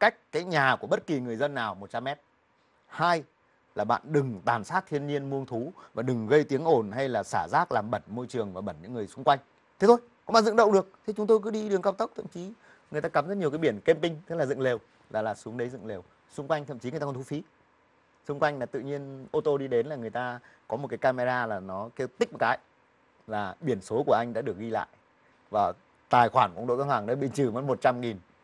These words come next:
vì vào camping ấy cắm trại, ngủ nhờ, dùng nước nóng, các thứ.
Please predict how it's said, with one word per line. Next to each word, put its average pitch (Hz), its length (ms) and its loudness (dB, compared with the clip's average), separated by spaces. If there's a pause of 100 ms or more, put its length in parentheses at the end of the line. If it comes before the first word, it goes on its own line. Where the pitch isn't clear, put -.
(140)
vì 113 160 -2
vào 110 220 4
camping 123 440 -4
ấy 113 100 -8
cắm 113 180 -6
trại, 139 160 0 (260)
ngủ 107 100 -8
nhờ, 127 220 6 (420)
dùng 110 160 -4
nước 139 120 -4
nóng, 147 220 2 (640)
các 143 100 0
thứ. 156 180 8